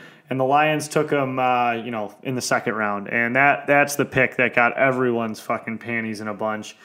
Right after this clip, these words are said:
Um, no one's heard of this guy. Um, you know, you j-, I just, you gotta hope that he's, he's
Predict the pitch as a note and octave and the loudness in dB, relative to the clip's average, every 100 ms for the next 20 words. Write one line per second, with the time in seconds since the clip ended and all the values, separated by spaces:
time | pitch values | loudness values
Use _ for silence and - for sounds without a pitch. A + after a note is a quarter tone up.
0 | - - _ A#2+ A#2+ A#2 A#2 B2+ E3+ F#3 | -20 -20 _ 0 2 2 0 4 4 4
1 | F3 - D3+ C#3+ C#3 - C3 B2+ B2+ B2 | 2 0 2 2 0 2 4 6 4 2
2 | - - - _ _ A2+ A2+ A2+ A2 G#2+ | -4 -20 -20 _ _ 0 2 2 2 -2
3 | G#2 _ _ C3+ B2+ B2 C3+ B2+ B2+ C#3 | -8 _ _ 0 0 2 0 0 2 4
4 | C#3+ C3+ - - - D3 C3+ C#3 A#2+ A#2+ | 4 2 -2 -6 -4 0 4 4 4 2
5 | A#2 A#2+ A2+ G#2 - - - A2+ | 2 0 2 0 -6 -12 -6 -6